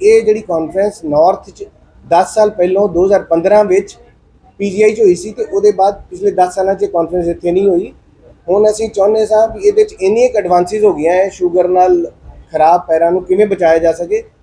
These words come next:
ਤਾਂ ਕਿ ਹਰ ਇੱਕ ਡਾਕਟਰ ਜੋ ਸਾਡੇ ਇਲਾਕੇ ਦੇ ਨੇ, ਉਹਨਾਂ ਨੂੰ ਇਹ ਪਤਾ ਲੱਗੇ ਵੀ ਇਹਨਾਂ ਨੂੰ ਕਿਵੇਂ ਪ੍ਰੀਵੈਂਟ ਕਰ ਸਕਦੇ ਆ।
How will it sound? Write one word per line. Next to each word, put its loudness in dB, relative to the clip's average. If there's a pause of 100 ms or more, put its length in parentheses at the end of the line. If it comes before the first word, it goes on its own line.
(100)
ਤਾਂ 0
ਕਿ -8
ਹਰ 0
ਇੱਕ 2
ਡਾਕਟਰ -2
ਜੋ -2
ਸਾਡੇ -2
ਇਲਾਕੇ -2
ਦੇ 0
ਨੇ, -2
ਉਹਨਾਂ 0
ਨੂੰ 4
ਇਹ 0
ਪਤਾ 0
ਲੱਗੇ 0 (340)
ਵੀ 0
ਇਹਨਾਂ 4
ਨੂੰ 0
ਕਿਵੇਂ 0
ਪ੍ਰੀਵੈਂਟ -2
ਕਰ -6
ਸਕਦੇ -12
ਆ। -20